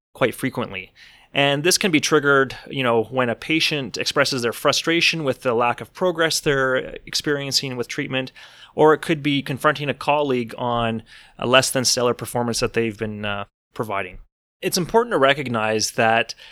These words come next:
identity conversations aren't something that we can necessarily shield ourselves from. They're just a part of life. And I think it's important to, uh,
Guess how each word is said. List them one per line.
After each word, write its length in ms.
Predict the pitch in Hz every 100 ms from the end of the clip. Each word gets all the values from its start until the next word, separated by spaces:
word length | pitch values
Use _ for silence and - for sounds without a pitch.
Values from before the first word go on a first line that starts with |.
| - -
identity 420 | 135 151 175 190
conversations 840 | - 143 131 127 123 120 131 120
aren't 260 | 131 143 143
something 200 | 139 123
that 100 | 117
we 60 |
can 180 | 117 113
necessarily 560 | 117 113 123 123 110 104
shield 340 | - 123 117
ourselves 380 | 104 - 98 95
from. 180 | - 90 _ - - - -
They're 180 | 127
just 280 | 120 180 -
a 20 |
part 260 | - 143 135
of 140 | 101
life. 340 | 98 101 92 -
And 320 | - 123 120 -
I 140 | 127
think 420 | - 180 190 - - - -
it's 160 | - -
important 540 | 135 - 180 170 160
to, 640 | - - 131 123 120 120 117
uh, 300 | 110 113